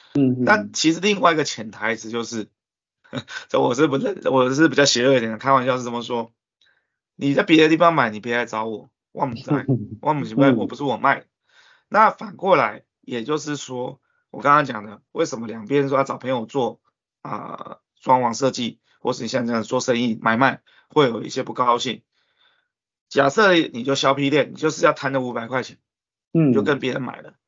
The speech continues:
Speaker 2: 但是有什么任何状况，有什么事情，你通通一直找他。
Speaker 1: 嗯。
Speaker 2: 你是他，你会不会觉得不爽？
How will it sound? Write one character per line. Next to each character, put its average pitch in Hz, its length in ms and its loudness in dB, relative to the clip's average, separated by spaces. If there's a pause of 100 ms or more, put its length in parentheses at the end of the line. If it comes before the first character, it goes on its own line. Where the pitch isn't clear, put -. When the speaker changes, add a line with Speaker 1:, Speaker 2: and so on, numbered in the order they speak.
(220)
Speaker 2:
但 185 120 4
是 190 100 -2
有 180 100 6
什 139 140 -4
么 135 80 2
任 170 180 6
何 135 100 0
状 151 140 0
况， 156 160 4
有 139 60 0
什 135 80 -12
么 101 80 -16
事 - 160 -8
情， 110 220 -10 (140)
你 127 120 -4
通 151 160 2
通 160 160 2
一 - 20 2
直 147 120 -8
找 139 140 -8
他。 110 220 -12 (720)
Speaker 1:
嗯。 110 420 -2 (180)
Speaker 2:
你 147 160 0
是 208 160 2
他， 202 140 6
你 160 60 4
会 139 100 2
不 147 60 -8
会 156 60 -4
觉 131 80 -6
得 - 40 -8
不 156 80 -10
爽？ - 240 -10